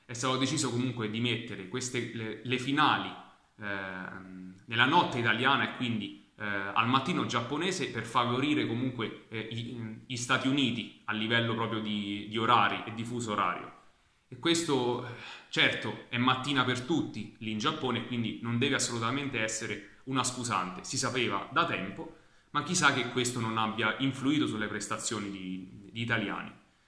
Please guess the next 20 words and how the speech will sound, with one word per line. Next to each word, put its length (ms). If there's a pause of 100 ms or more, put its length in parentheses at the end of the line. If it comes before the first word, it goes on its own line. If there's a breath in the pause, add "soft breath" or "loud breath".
(680 soft breath)
Razzetti 640
comunque 640
ci 120
ha 80
provato, 800 (420)
non, 520
non 240
malissimo. 760
Certo, 520
c'è 200
rammarico 760 (520 soft breath)
nel 200
vedere 360
che 280
col 240
tempo 560
che 80
ha 60
fatto 420
in, 720